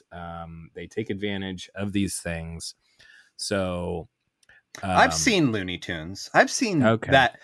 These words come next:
Speaker 2: that, uh, that coyote what dresses up like a sheep.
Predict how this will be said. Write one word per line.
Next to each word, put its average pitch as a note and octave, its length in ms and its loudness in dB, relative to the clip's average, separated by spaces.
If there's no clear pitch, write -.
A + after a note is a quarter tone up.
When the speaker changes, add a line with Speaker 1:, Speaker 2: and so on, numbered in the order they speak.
Speaker 2:
that, A2+ 420 6
uh, F2 480 4
that A2 200 4
coyote G#2+ 600 4
what G#2+ 300 2
dresses G2+ 500 0
up G#2 180 0
like F#2+ 200 4
a F#2 60 0
sheep. - 420 -4